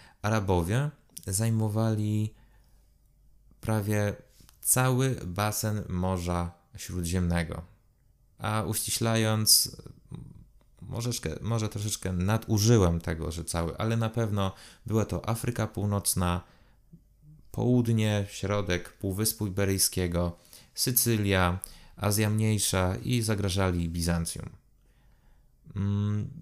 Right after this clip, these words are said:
i z tego właśnie powodu zainteresowali się papierem. Mieli, co najistotniejsze dla nas, kontakty z Europejczykami.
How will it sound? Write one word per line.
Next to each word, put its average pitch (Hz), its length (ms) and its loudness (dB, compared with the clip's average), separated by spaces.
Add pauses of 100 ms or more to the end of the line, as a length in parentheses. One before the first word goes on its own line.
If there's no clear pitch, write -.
(100)
i 104 200 -6
z - 120 -2
tego 117 260 -2
właśnie 92 640 0 (440)
powodu 120 540 -2 (540)
zainteresowali 98 800 0
się - 120 -8
papierem. 87 500 -2 (280)
Mieli, 92 600 2
co 92 380 -4 (180)
najistotniejsze 85 680 -2
dla 85 160 -2
nas, 104 280 0
kontakty 110 540 -4
z 92 80 -6
Europejczykami. 82 880 -6